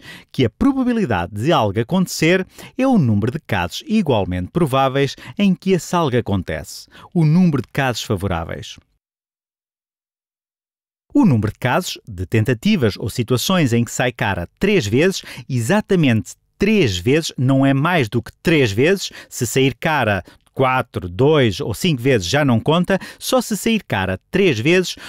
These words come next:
sobre o número total de casos igualmente prováveis. Número total de casos ou resultados possíveis. Vou escrever aqui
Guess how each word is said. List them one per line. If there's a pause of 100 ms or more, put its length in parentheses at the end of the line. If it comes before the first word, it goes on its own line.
sobre
o
número
total
de
casos
igualmente
prováveis. (1200)
Número
total
de
casos
ou
resultados
possíveis. (220)
Vou
escrever
aqui